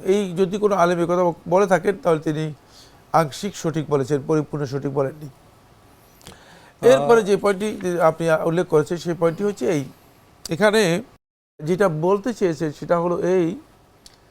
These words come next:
Speaker 1: সাহাবায়ে কেরামদের সময় গণতান্ত্রিক প্রক্রিয়ায়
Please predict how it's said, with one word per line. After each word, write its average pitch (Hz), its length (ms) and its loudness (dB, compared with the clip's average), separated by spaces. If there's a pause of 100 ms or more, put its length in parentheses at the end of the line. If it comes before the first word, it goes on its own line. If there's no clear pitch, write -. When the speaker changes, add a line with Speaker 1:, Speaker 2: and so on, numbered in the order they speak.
(420)
Speaker 1:
সাহাবায়ে 196 460 2
কেরামদের 277 460 2
সময় 233 580 0
গণতান্ত্রিক 180 640 -2
প্রক্রিয়ায় 160 500 2